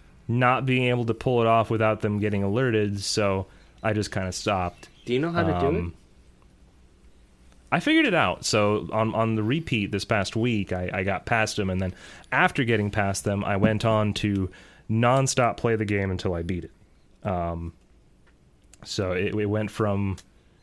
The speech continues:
Speaker 1: not really making much progress in the game to, uh,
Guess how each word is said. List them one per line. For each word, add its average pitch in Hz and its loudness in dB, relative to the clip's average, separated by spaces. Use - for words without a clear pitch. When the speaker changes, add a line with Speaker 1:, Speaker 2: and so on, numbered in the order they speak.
Speaker 1:
not 117 2
really 143 4
making 135 0
much 123 0
progress 117 0
in 117 0
the 110 -2
game 104 -2
to, 98 -2
uh, 90 -4